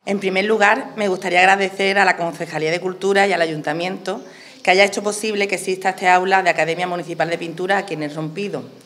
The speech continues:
Es importante llevar la cultura a todos los núcleos urbanos para que todo el mundo tenga acceso a ella.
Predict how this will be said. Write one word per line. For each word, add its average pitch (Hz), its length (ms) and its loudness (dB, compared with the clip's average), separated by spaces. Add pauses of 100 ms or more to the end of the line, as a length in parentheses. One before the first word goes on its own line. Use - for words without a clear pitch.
(460)
Es 190 100 -2
importante 208 640 2
llevar 180 340 4
la 185 140 0
cultura 180 360 -2
a 185 60 2
todos 175 180 -2
los 170 180 -4
núcleos 175 360 -6
urbanos 156 560 0 (140)
para 160 180 -2
que 156 100 -6
todo 165 180 -2
el 185 60 -4
mundo 202 340 -4
tenga 180 220 -2
acceso 165 360 -8
a 135 100 -2
ella. 131 280 -6